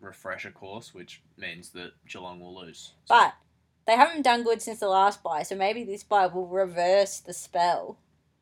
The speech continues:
Speaker 1: Still, they've got to actually win a, a game after a bye round, which they haven't done in years, and also now the pressure of finals, and it looks like they'll have to play, like, Richmond.
Speaker 2: Yeah.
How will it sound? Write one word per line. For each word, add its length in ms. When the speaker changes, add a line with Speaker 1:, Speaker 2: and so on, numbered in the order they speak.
Speaker 1:
Still, 400
they've 180
got 140
to 60
actually 380
win 540
a, 200
a 40
game 360
after 340
a 60
bye 280
round, 300
which 120
they 80
haven't 260
done 480
in 340
years, 680
and 360
also 360
now 160
the 80
pressure 360
of 80
finals, 680
and 120
it 140
looks 180
like 160
they'll 120
have 220
to 60
play, 280
like, 240
Richmond. 580
Speaker 2:
Yeah. 280